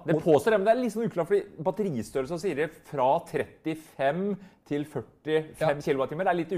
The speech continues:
Speaker 1: uklart, men to hundre og femti kilometer,
Speaker 2: Det er
Speaker 1: så sier de, det er jo, det står ikke om hvilken av syklusene er. Eh, nei da, det er, eh, de opererer med det de kaller for, eh, troverdig, eh, realistisk rekkevidde. Eh,
Speaker 2: Ja.
Speaker 1: vi har ikke
Speaker 2: Jeg
Speaker 1: testet
Speaker 2: synes ikke
Speaker 1: dette
Speaker 2: det
Speaker 1: her,
Speaker 2: er
Speaker 1: men, eh,
Speaker 2: urealistisk hvis du ser på et, et batteri til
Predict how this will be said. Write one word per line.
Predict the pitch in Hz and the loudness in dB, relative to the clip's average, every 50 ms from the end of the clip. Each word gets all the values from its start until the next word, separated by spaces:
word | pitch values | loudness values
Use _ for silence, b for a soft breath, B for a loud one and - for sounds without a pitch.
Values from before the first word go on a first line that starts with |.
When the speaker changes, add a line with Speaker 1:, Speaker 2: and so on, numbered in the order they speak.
| 143 | -4
Speaker 1:
uklart, | - 170 190 190 | -2 -2 -2 0
men | 202 196 196 B B B B | 0 -2 -4 B B B B
to | - 202 | 0 2
hundre | 190 196 | 2 2
og | - | 2
femti | 190 160 139 - 160 | 0 -2 -6 -6 -8
kilometer, | 156 165 147 143 143 170 | -6 -4 -2 0 2 2
Speaker 2:
Det | 202 214 | 4 2
er | - | 2
Speaker 1:
så | - | 2
sier | 214 185 | 2 0
de, | 151 175 185 175 B B B B | 2 0 -2 -4 B B B B
det | - - | 2 2
er | 160 | 4
jo, | 156 151 147 143 110 87 98 - - 135 | 4 2 0 -2 -6 -8 -10 -14 -8 -8
det | 170 175 | -6 -2
står | - 156 123 104 113 | 2 2 2 2 2
ikke | - 208 214 | 2 2 2
om | 202 190 185 175 | 2 0 -2 -2
hvilken | 151 123 - 135 139 | -2 -2 -2 -4 -8
av | 147 - | -8 -6
syklusene | - 120 - - 107 98 - - 156 185 | -6 -8 -8 -6 -10 -10 -8 -4 -4 -4
er. | 196 190 - - | -4 -4 -8 -4
Eh, | - 143 143 143 139 139 139 139 139 139 139 139 B B 185 B | 0 2 2 2 2 0 -2 -2 0 -2 -2 -4 B B -16 B
nei | 131 147 180 190 | -6 -4 -2 -2
da, | 190 - - - 131 | -2 -2 -4 -4 -2
det | 143 160 | 0 0
er, | 139 139 139 139 139 - - - _ - | 2 2 2 0 0 -6 -14 -20 _ -8
eh, | 127 135 139 139 135 131 | -4 -2 0 2 2 2
de | 127 143 135 | 2 0 0
opererer | - 156 143 120 117 | 0 0 -2 -2 -2
med | 123 123 | -2 -4
det | 117 110 | -4 -4
de | 107 | -4
kaller | 143 127 101 - | -4 -6 -6 -4
for, | 117 117 | -4 -6
eh, | 117 - - 123 120 | -4 -4 -4 -6 -6
troverdig, | - - - 143 139 127 127 117 101 95 98 101 98 101 110 | -6 -6 -4 -4 -2 0 0 -2 -2 -4 -6 -8 -8 -6 -2
eh, | 123 127 127 127 127 123 123 123 123 120 123 123 120 123 - - - | 0 0 0 0 -2 0 0 0 0 0 -2 -4 -6 -8 -12 -10 -2
realistisk | 113 131 131 139 123 - - - - - 131 117 - - | 0 0 0 0 -4 -6 -8 -14 -12 -10 -10 -10 -6 -4
rekkevidde. | 170 170 170 - - 104 104 104 127 190 254 262 254 - | -4 -4 -4 -6 -10 -8 -6 -2 0 0 0 2 0 -2
Eh, | 156 | 0
Speaker 2:
Ja. | 165 160 160 - 151 147 143 | 0 0 0 0 0 -2 0
Speaker 1:
vi | 147 175 | 0 0
har | 170 | 0
ikke | 131 | 2
Speaker 2:
Jeg | 147 165 | 2 2
Speaker 1:
testet | 160 220 185 | 2 2 0
Speaker 2:
synes | 104 107 | 0 2
ikke | 110 | 2
Speaker 1:
dette | 196 - | 4 4
Speaker 2:
det | 160 185 | 6 4
Speaker 1:
her, | 202 | 4
Speaker 2:
er | 190 | 4
Speaker 1:
men, | 180 170 | 2 0
eh, | 139 110 | 0 0
Speaker 2:
urealistisk | 113 123 - - 147 143 131 - | 0 -2 -2 -2 -4 -4 -4 -4
hvis | 156 139 - | -6 -4 -4
du | 165 | -4
ser | 131 - 135 123 | -2 0 -2 -2
på | - - 135 | 0 -2 -4
et, | 131 - - - - | -4 -4 -12 -4 -2
et | 135 117 - - | -2 -2 0 -4
batteri | 135 127 - 131 123 135 | -4 -2 0 0 0 0
til | - 147 139 | 0 0 -2